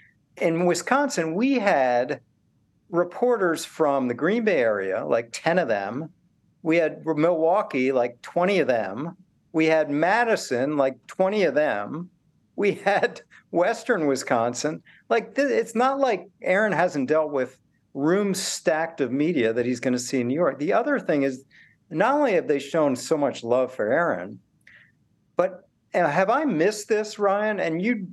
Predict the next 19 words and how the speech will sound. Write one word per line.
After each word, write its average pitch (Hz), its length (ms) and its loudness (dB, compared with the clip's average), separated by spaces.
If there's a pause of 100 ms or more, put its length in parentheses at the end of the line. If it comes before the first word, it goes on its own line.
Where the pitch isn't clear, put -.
(120)
you 165 120 -2
know, 151 140 4
you're 170 300 0
the - 80 -2
perfect 180 420 -2
person 135 480 -4
to 113 180 -4
ask 139 360 0
about 95 240 -2
this. - 360 -10 (800)
Have 180 180 2
I 262 120 2
missed 190 480 0
the 151 120 2
New 147 160 0
York 175 320 0
media 165 340 0
being 143 220 0
harsh 127 680 0